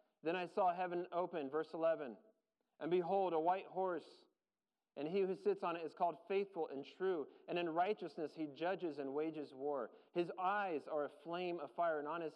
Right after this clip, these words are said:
head are many diadems, having a name written on them which no one knows except himself,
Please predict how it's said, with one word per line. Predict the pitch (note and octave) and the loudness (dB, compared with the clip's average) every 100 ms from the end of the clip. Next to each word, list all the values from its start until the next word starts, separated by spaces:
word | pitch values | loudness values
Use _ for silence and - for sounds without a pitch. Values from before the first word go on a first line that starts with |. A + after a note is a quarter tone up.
| - | -4
head | F3+ D#3+ | -2 -2
are | |
many | C#3+ D3+ E3 | -2 -2 -2
diadems, | D#3 D#3+ E3 D#3 C3+ G#2+ F#2+ _ _ _ _ _ _ | 0 0 0 -2 -6 -6 -12 _ _ _ _ _ _
having | F3 F#3 F3 | -2 0 0
a | |
name | D#3+ F3+ F3+ | 0 0 0
written | E3 F#3 E3 | 0 -2 -2
on | D#3 C#3+ | -4 -2
them | D3 C3+ A#2 - _ | -4 -4 -10 -18 _
which | D3 C#3+ | -4 -2
no | C#3+ D#3+ | 0 0
one | F#3 F3 | 0 0
knows | D#3+ E3+ D3 | 0 0 -2
except | C#3+ - D#3+ D3+ | -6 -2 -2 -2
himself, | C#3 B2 D#3 E3 A#2+ | -8 -4 0 2 0